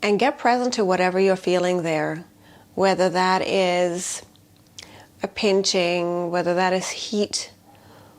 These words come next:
whether that's numbness, you may not be able to feel anything at all. All of those things are valid.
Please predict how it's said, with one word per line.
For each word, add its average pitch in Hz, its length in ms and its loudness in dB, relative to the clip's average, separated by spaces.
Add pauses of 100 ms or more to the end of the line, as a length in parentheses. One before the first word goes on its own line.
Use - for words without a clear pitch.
(140)
whether 202 220 2
that's 202 260 -2
numbness, 202 840 2 (100)
you 202 140 4
may 185 140 4
not 190 180 0
be 185 120 4 (180)
able 190 240 0
to 202 160 -6
feel 185 280 2
anything 190 460 0
at 180 80 0
all. 185 420 2 (1400)
All 202 220 6
of 208 100 4
those 196 260 0
things 180 300 0
are 180 120 0
valid. 175 500 0